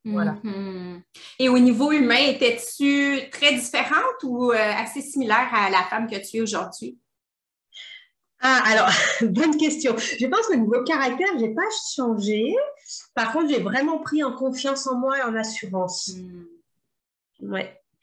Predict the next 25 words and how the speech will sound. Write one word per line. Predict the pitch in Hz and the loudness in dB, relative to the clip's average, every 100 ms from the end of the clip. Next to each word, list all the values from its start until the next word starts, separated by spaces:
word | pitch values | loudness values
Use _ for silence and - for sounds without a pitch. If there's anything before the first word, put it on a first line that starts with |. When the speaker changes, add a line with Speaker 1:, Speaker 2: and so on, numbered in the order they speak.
| - | -2
Speaker 1:
Le | 202 | 0
gros | 202 240 | 2 2
changement, | 262 254 226 240 | 2 2 2 0
je | |
crois | 233 | -2
qu'il | 214 226 185 | -4 0 0
est | |
là. | 165 165 _ _ 151 | 0 -4 _ _ -8
Speaker 2:
Mhm. | 214 214 214 208 214 220 220 208 190 170 170 180 _ - - - - | -2 -2 -2 -4 -6 -4 -4 -4 -4 -4 -8 -10 _ -20 -18 -12 2
Alors, | 240 269 370 392 - | 4 6 8 6 4
pour | 359 | 2
en | - 392 415 | 4 4 4
arriver | 247 247 349 | 4 4 6
où | 311 | 6
tu | - - 240 | 4 -2 2
es | 285 | 6
aujourd'hui, | 294 233 214 196 - 190 196 208 - - | 6 6 4 2 -6 -6 -8 -8 -10 0
est-ce | 330 330 - | 0 0 -6
qu'il | - 277 | 0 4
est | 330 | 4
survenu | 320 226 220 220 254 | 2 0 2 0 4
dans | 247 220 | 4 4
ta | 226 196 | 2 0
vie | 202 220 254 254 - | 0 0 0 0 2
un | 254 | 4